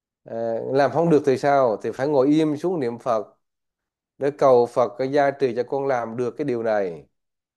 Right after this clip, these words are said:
Lạy Bồ Tát giúp cho con để con làm được điều này, để con sửa được cái nghiệp xấu này. À, làm không nổi nữa, mình hít thở để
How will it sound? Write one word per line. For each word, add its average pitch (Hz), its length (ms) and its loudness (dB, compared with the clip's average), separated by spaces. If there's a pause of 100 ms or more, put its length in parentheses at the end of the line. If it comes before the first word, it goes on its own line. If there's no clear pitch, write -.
(440)
Lạy 110 240 0
Bồ 127 200 2
Tát 165 300 4
giúp 202 200 0
cho 147 100 -2
con 147 420 -2
để 135 100 -6
con 147 180 -4
làm 127 220 0
được 127 140 -2
điều 127 140 -2
này, 117 420 -2 (960)
để 135 140 -10
con 147 140 -4
sửa 147 340 4
được 185 160 4
cái 147 100 0
nghiệp 123 180 -2
xấu 175 280 -2
này. 101 340 -2 (1000)
À, 127 460 0 (380)
làm 127 260 0
không 165 160 -2
nổi 160 200 4
nữa, 139 220 2
mình 135 160 -4 (100)
hít 214 180 -8
thở 156 380 2 (720)
để 131 120 -4